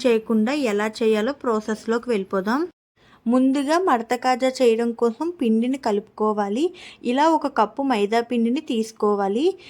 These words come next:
ఈ గిన్నె అయితే మటుకు టూ ఫిఫ్టీ ఎంఎల్ ఉంటుందండి. దీనిలోకి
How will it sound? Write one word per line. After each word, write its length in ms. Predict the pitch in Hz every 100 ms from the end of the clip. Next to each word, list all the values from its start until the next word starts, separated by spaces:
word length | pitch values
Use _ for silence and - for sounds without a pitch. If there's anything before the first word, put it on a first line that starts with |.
| - -
ఈ 200 | 285 220
గిన్నె 260 | 247 247 277
అయితే 260 | 269 269
మటుకు 320 | 262 247 - 339
టూ 240 | 320 247
ఫిఫ్టీ 340 | 247 240 -
ఎంఎల్ 360 | 233 208 220 247
ఉంటుందండి. 840 | 214 214 208 202 196 202 311 415 - _ _ _ _ _ 208
దీనిలోకి 760 | 233 277 285 285 277 381 392